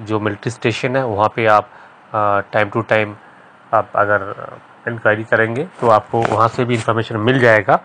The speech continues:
आपका station headquarter से भी डीजीआर का बहुत सारे वैकेंसी station हेडक्वार्टर के through भी मिलता है। और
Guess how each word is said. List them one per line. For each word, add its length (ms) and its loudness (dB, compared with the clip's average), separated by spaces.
आपका 420 4
station 380 -2
headquarter 400 2
से 180 -4
भी 180 -4
डीजीआर 340 2
का 180 2
बहुत 300 0
सारे 160 0
वैकेंसी 460 -2
station 360 -4
हेडक्वार्टर 400 -2
के 120 -8
through 200 0
भी 160 -2
मिलता 400 0
है। 200 -8
और 260 6